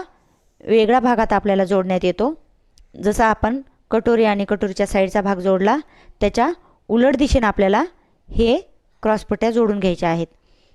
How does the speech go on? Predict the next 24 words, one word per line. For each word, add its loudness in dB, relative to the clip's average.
आता -2
क्रॉसपट्ट्या -2
जोडते 0
वेळेस 0
मी -4
काय 0
केले, 0
पहिले 0
सरळ 2
कपडा 0
ठेवलेला 0
आहे 0
आणि -2
तीन 2
इंचाची -2
जी -2
बाजू 2
असती -2
त्या 2
बाजूकडून 0
मी -4
शिवून 0
घेतलेलं -2
आहे. -4